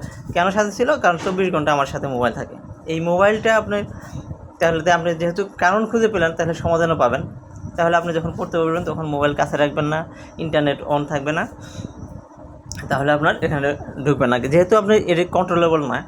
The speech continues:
আপনার মোবাইলে ঢুকলে পরে অ-, অজস্র সময় চলেই যাবে এবং এটা আপনাকে অস্থিতিশীল করে তুলবে, আপনার মনোযোগ বিক্ষিপ্ত করে দেবে, আপনি পরে আর পড়তে পারবেন না। সে কারণে তাহলে মোবাইলটা দূরে থাকলো। এটাই হচ্ছে, আহ,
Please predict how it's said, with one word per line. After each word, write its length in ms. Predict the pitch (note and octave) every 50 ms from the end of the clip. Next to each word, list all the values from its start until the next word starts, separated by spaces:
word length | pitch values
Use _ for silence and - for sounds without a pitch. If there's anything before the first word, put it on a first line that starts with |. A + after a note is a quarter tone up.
| - - - -
আপনার 200 | C#3 C#3 D3+ D3
মোবাইলে 260 | C#3+ D3 D3 D3+ D3+
ঢুকলে 240 | C#3 C#3+ C#3 C#3+ D#3
পরে 140 | D3 D3 D3 C#3+
অ-, 280 | - - C3+ A#2+ A#2 - - -
অজস্র 340 | D3+ D3 E3 D#3 D#3 D#3+ D3+
সময় 240 | - E3 D3 D3
চলেই 320 | D3 - E3 E3 E3 E3 E3
যাবে 220 | D#3+ C#3 B2+ C#3+
এবং 300 | D#3 D3 C#3 C#3 C#3 C#3+ - - - - - - - - -
এটা 200 | - D#3+ - F3
আপনাকে 280 | E3+ E3 E3+ E3+ - E3+
অস্থিতিশীল 600 | - - E3+ - - G3 E3+ D#3+ D#3+ E3 D3+ D3
করে 180 | C#3+ D3+ D3 C#3
তুলবে, 240 | C#3+ B2 A2+ A2+
আপনার 220 | A#2 A#2+ - C#3 B2+
মনোযোগ 420 | C3 C#3+ D3+ D#3 D3 D3+ D3 D3 - - - - - - - - -
বিক্ষিপ্ত 480 | D#3 C3 D#3+ - - - D3+ - -
করে 200 | C3 A#2+ A#2+ A2+
দেবে, 180 | A2+ A2+ G#2+ A2
আপনি 460 | - - - - - - B2 C3 C3+
পরে 200 | B2 D3 C#3 C3+
আর 60 | C3 A#2+
পড়তে 220 | C3+ C#3+ C#3 - B2
পারবেন 300 | A2 A#2+ A#2+ A#2 A2+ A2+
না। 240 | A2+ A#2 - - - - - - - - - - - - - - - -
সে 140 | - D#3+ D#3+
কারণে 320 | E3 D#3+ E3 E3 F#3 A#3+ - - - - - - - - - - - - - - - - -
তাহলে 200 | D#3+ D#3 D#3 E3
মোবাইলটা 380 | D#3+ D#3 C#3+ D3 C#3+ - D#3
দূরে 200 | C#3 C#3 C#3+ C#3
থাকলো। 300 | C3 - B2 - A#2 C3+ E3 - - - - - - - - - - - - -
এটাই 320 | G3+ G3+ - A3+ F3+ E3
হচ্ছে, 200 | - - - C#3+
আহ, 960 | G3 A#3 A#3 - - - - - - - - - - - - - C#3 C#3+ C#3+